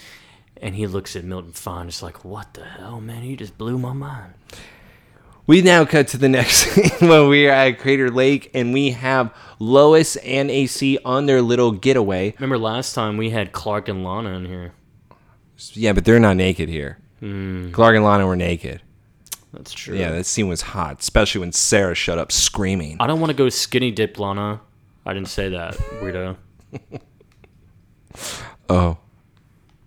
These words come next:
Speaker 1: Oh.
Speaker 2: But you know they did now.
Speaker 1: Well, you're thinking about it, right?
Speaker 2: Yeah, they so went in. And also, there's nobody here now at Crater Lake. This is when I would be going if I'm Clark. But Lois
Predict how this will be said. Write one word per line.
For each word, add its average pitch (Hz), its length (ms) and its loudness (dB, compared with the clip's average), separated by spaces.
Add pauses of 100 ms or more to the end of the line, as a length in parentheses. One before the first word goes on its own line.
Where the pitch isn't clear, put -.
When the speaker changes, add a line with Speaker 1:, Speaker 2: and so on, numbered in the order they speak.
(200)
Speaker 1:
Oh. 104 380 -16 (840)
Speaker 2:
But 98 80 -2
you 87 160 2
know 87 120 2
they 73 160 -2
did 71 220 -10
now. 69 220 -14 (380)
Speaker 1:
Well, 98 180 -6
you're 92 160 -6
thinking 123 320 -8
about 85 240 -10
it, 80 60 -12
right? 82 180 -10
Speaker 2:
Yeah, 92 160 -4
they 87 120 -4
so 92 280 -6
went 82 140 -6
in. 82 100 -8
And 107 180 -8
also, 101 380 -8 (440)
there's 110 140 -4
nobody 120 340 -2
here 120 240 -4
now 101 240 -6
at 117 80 -10
Crater 127 260 -8
Lake. 135 260 -6
This 139 180 -2
is 156 100 0
when 107 160 4
I 87 240 -6
would 98 160 -2
be 85 100 -10
going 78 300 -12
if 78 100 -16
I'm 80 160 -10
Clark. - 440 -18 (420)
But 143 160 6
Lois 175 720 6